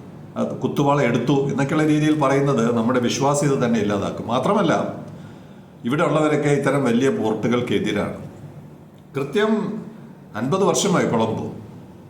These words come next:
നമ്മുടെ പ്രവർത്തനം എഴുപത്തിനാല്, ആയിരത്തി തൊള്ളായിരത്തി എഴുപത്തിനാലാണ് പ്രവർത്തനം തുടങ്ങുന്നത്. ഇപ്പൊ എത്രയായി? ഇരുപത്തിനാലും ഇരുപത്താറും, കൃത്യം അമ്പത് വർഷം. അങ്ങനെ അൻപത് വർഷം ഒടിചൂടാ മന്നനായി ഈ മേഖലയിൽ നിന്നൊരു പോർട്ട്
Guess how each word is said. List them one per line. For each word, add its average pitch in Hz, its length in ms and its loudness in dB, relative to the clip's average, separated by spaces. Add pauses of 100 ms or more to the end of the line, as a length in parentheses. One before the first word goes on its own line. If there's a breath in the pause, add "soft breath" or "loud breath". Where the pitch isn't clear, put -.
(440)
നമ്മുടെ 117 220 -4
പ്രവർത്തനം 131 360 2
എഴുപത്തിനാല്, 127 440 2
ആയിരത്തി 120 180 0
തൊള്ളായിരത്തി 147 320 2
എഴുപത്തിനാലാണ് 143 1000 0
പ്രവർത്തനം 113 420 -2
തുടങ്ങുന്നത്. 95 440 -4 (640)
ഇപ്പൊ - 180 -4
എത്രയായി? 110 540 0 (680 loud breath)
ഇരുപത്തിനാലും 113 540 0
ഇരുപത്താറും, 101 520 0
കൃത്യം 110 340 0
അമ്പത് 170 220 2
വർഷം. 110 280 2
അങ്ങനെ 156 200 2
അൻപത് 185 420 2
വർഷം 170 340 4
ഒടിചൂടാ 165 600 2
മന്നനായി 143 500 2
ഈ 127 120 2
മേഖലയിൽ 123 440 0
നിന്നൊരു 123 380 0
പോർട്ട് - 540 0